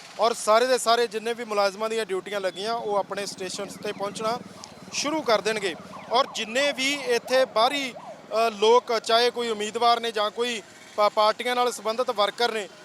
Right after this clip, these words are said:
ਉਹਨਾਂ ਨੂੰ ਪੰਜ ਵਜੇ ਤੋਂ ਬਾਅਦ ਹਲਕਾ ਛੱਡਣ ਦੀਆਂ ਹਦਾਇਤਾਂ ਜਾਰੀ ਹੋ ਜਾਣਗੀਆਂ। ਉਹ ਇਹ ਹਲਕਾ ਛੱਡ ਕੇ ਬਾਹਰ ਚਲੇ ਜਾਣਗੇ।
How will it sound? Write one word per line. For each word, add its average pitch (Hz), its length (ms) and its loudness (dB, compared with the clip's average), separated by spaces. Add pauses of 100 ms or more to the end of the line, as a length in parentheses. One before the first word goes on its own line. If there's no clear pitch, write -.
(160)
ਉਹਨਾਂ 269 340 4
ਨੂੰ 254 200 -4
ਪੰਜ 226 260 0
ਵਜੇ 233 160 0
ਤੋਂ 233 160 -2
ਬਾਅਦ 202 340 2
ਹਲਕਾ 220 640 2
ਛੱਡਣ 202 360 -4
ਦੀਆਂ 208 320 -2
ਹਦਾਇਤਾਂ 185 360 -4
ਜਾਰੀ 185 220 -6
ਹੋ 175 140 -8
ਜਾਣਗੀਆਂ। 196 460 -4 (480)
ਉਹ 254 320 2
ਇਹ 247 220 2
ਹਲਕਾ 208 320 -2
ਛੱਡ 202 240 -4
ਕੇ 240 160 -2
ਬਾਹਰ 196 220 2
ਚਲੇ 180 240 -6
ਜਾਣਗੇ। 175 380 -6